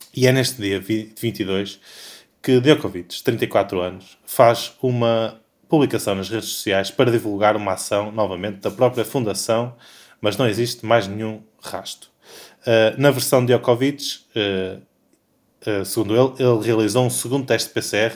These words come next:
a vinte e dois de dezembro, ou seja, seis dias depois do resultado positivo. E neste segundo teste testou negativo. Pelo menos foi isto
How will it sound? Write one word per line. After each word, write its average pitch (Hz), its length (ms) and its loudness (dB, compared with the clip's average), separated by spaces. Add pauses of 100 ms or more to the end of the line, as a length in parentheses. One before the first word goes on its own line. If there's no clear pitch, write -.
(140)
a 113 80 2
vinte 135 320 -2
e 110 80 0
dois 113 220 2
de 98 40 -8
dezembro, 87 320 -10
ou 87 60 -16
seja, 117 280 -2
seis 120 260 2
dias 110 200 0
depois 117 320 -2
do 107 100 -4
resultado 104 480 0
positivo. 95 460 -12 (480)
E 123 100 2
neste 120 260 2
segundo 98 280 -8
teste 110 420 -4 (360)
testou 131 500 4
negativo. 101 520 0 (120)
Pelo 101 160 -2
menos 117 300 -4
foi 98 280 -4
isto 107 280 -6